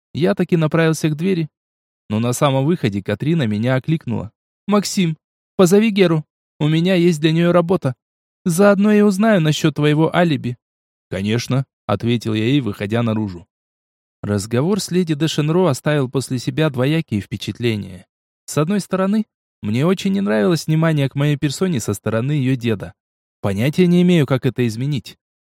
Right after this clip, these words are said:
С другой, мои отношения с паладиншей явно стали куда более дружескими.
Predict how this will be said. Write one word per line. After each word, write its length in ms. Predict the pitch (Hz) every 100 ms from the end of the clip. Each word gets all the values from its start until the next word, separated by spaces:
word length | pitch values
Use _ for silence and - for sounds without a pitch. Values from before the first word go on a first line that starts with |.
| _
С 140 | 98
другой, 440 | 95 120 127 185 185 _ _ _
мои 180 | 139 180
отношения 560 | 202 185 180 202 185 175
с 80 |
паладиншей 560 | - 170 175 208 208 101
явно 280 | 117 185 185
стали 280 | - 185 170
куда 260 | 165 156
более 300 | 151 165 165
дружескими. 640 | 160 208 147 98 - 92